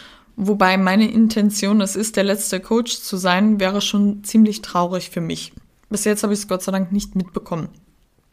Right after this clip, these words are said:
Und ich glaube auch nicht, dass es vorgekommen ist. Und somit ein No-Go. Aber wie gesagt, man darf selbst so für die, sich herausfinden, was das passende Coaching-Konzept ist. Ich lästere niemals mit Klientinnen über andere Coaches.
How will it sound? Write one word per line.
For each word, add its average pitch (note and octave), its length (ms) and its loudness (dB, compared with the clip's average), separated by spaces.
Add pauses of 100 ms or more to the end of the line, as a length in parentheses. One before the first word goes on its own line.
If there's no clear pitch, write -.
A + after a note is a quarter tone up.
(240)
Und A3 140 2
ich G3 100 2
glaube F3+ 300 -2
auch F3+ 60 -2
nicht, F3+ 260 -4
dass F3+ 120 -8
es E3+ 120 -6
vorgekommen F3+ 600 -4
ist. F3+ 300 -4 (680)
Und A3 160 6
somit B3+ 280 4
ein G#3+ 220 4
No-Go. A3+ 640 4 (640)
Aber G#3 560 4
wie G#3+ 120 2
gesagt, A3 400 2
man F3+ 180 0
darf F#3 160 4
selbst F#3+ 400 0
so G#3+ 220 2
für G#3 180 -2
die, F3+ 80 -4
sich F#3+ 400 -2
herausfinden, G3 800 2
was G3+ 200 -2
das F#3+ 300 -4 (100)
passende G3 560 -2
Coaching-Konzept F#3+ 960 -4
ist. - 360 -10 (640)
Ich - 300 0
lästere G3+ 500 0
niemals A3+ 640 4
mit G#3 180 2
Klientinnen G#3 720 2
über F#3+ 200 2
andere G3 320 0
Coaches. B3 680 -2